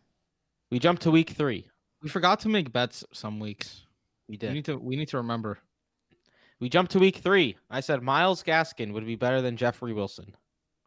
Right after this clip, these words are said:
Speaker 1: Jason said Jeffrey Wilson would be better.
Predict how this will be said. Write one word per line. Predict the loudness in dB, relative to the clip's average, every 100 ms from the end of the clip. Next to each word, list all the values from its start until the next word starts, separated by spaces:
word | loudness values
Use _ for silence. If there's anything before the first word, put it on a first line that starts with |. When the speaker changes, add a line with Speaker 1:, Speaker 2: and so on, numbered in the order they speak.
| _ _
Speaker 1:
Jason | 2 4 4 0 -4
said | -6 -6 -4
Jeffrey | -2 -4 -2
Wilson | -2 -4 -4 -10
would | -8
be | -8
better. | -8 -10